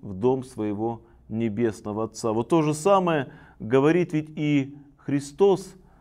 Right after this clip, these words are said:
э, в известном, м, эпизоде про Марфу и Марию, когда Марфа обращается ко Христу и говорит: «Ну вот почему ты не,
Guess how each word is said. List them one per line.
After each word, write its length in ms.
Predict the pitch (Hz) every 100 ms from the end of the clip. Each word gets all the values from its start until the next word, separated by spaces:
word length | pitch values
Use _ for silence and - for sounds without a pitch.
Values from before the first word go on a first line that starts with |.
| _
э, 200 | - 113
в 120 | 107 120
известном, 720 | 113 127 156 151 139 123 - -
м, 240 | 107 110 -
эпизоде 760 | 117 131 123 160 180 151 131
про 260 | - 127 135
Марфу 560 | 151 160 151 - 147 -
и 100 | 143
Марию, 640 | 143 151 160 117 90 87 - - _ _
когда 540 | 104 101 113 131 123 - _ -
Марфа 440 | 123 143 139 120
обращается 680 | 113 120 - 147 135 135 123
ко 140 | 127
Христу 480 | 123 135 127 - 165
и 60 | 123
говорит: 440 | 120 131 143 143
«Ну 80 | 123
вот 140 | -
почему 480 | 135 - 170 190 185
ты 420 | 185 165 143 - - - _ _
не, 560 | 117 135 139 131 113